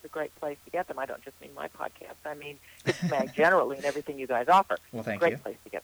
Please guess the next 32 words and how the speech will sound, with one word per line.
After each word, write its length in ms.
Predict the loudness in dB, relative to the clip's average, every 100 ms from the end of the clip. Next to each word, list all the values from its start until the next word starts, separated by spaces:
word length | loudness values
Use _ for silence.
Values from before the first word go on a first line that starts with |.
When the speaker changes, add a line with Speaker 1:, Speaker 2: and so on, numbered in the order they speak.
| _
Speaker 1:
the 60 | -4
tools. 120 | -4 -6 _ -20 -20 -2
Anyway, 280 | 2 2 0 -6
the 120 | -2 4
out. 200 | 4 2 -4 -20 _
Speaker 2:
Yes, 260 | -2 -2 0
Speaker 1:
Okay? 280 | 0 0 -4 -8
Speaker 2:
the 160 | -4 -4
out. 140 | -2
Speaker 1:
Or 180 | 2 2
you've 200 | 2 -2
been 100 | -2
the 80 | -2
one 140 | -2
hit 200 | -2 -6 -2
with, 200 | -2 -2 -4
"You 120 | -6
wouldn't 240 | -6 -6
understand," 420 | -14 -14 -16 -18 -12
is 120 | -12 -12
remarkably 580 | -16 -16 -16 -16 -18 -20 -20
simple. 260 | -20 -20 -20 _ _ -8
Three 160 | -6 -4
steps. 180 | -6 -8 -20 -20 -20 -20 -20 -20 -20 -6
Number 160 | 2 6
one, 320 | 6 6 2 -2
take 180 | -2 -2
a 140 | -2 -2
deep 200 | -4 -6 0
breath. 220 | -2 -2 -20 -20 -20
<laughs> 580 | -20 -20 -20 -10 -6 -6
Speaker 2:
Okay. 380 | -4 -4 -4